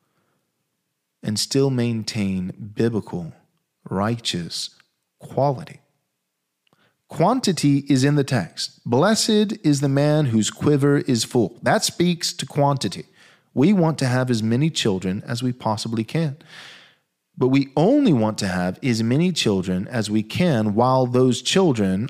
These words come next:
are righteous. It does us no good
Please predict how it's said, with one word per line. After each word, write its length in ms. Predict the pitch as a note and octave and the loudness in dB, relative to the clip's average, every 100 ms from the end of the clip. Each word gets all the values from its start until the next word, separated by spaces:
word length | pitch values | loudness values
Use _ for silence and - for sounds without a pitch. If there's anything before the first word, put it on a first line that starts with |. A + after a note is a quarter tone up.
| - | -2
are 540 | A#2 A2 A2 G#2+ G#2+ - _ _ _ _ | 2 2 2 0 -2 -8 _ _ _ _
righteous. 960 | G#2 B2+ D3+ C3 B2 F2+ - - - - _ _ _ _ _ _ _ _ _ _ _ _ | 0 2 2 2 0 0 -4 -6 -6 -12 _ _ _ _ _ _ _ _ _ _ _ _
It 140 | C#3+ | 0
does 240 | C3+ E3 E3+ | 2 2 2
us 160 | - | 2
no 240 | C#3 D#3 F#3+ | 2 2 2
good 540 | D#3+ F#3 G2+ - - | 2 2 2 -4 -16